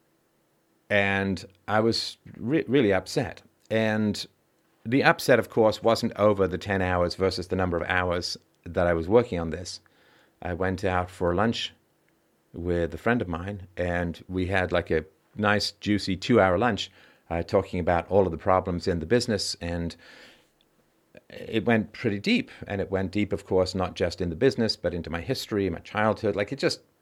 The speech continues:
there's, sometimes it is just the, the tip of an iceberg. Like, if you have kids and you're walking along the road, particularly if it's a gravel road or a dirt road or a path or something like that, your kids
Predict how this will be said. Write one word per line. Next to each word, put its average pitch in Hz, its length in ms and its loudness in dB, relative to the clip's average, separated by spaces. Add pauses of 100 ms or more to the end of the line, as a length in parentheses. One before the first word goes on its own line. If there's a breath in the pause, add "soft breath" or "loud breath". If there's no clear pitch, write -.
there's, 117 180 4
sometimes 110 580 0
it 104 80 4
is 110 280 4 (480 loud breath)
just 92 300 0
the, 92 280 0 (280)
the 101 100 -4
tip - 180 2
of 98 120 0
an 98 60 2
iceberg. 87 440 0
Like, 98 320 -2 (280)
if 117 180 -2
you 110 60 4
have 101 140 2
kids 95 480 2 (300 soft breath)
and 95 200 -2
you're 90 100 0
walking 95 320 0
along 92 420 0 (220)
the 92 140 -2
road, 90 360 4
particularly 90 520 0
if 87 120 -4
it's - 180 -6
a 87 80 2
gravel 87 400 -2
road 87 240 2
or 80 80 -2
a 78 80 -6
dirt 87 220 0
road 85 260 0
or - 80 -8
a 85 60 -14
path 90 340 -2
or 90 60 -4
something 85 300 -6
like 82 180 -4
that, 85 240 -4 (580 loud breath)
your 110 160 2
kids 110 580 2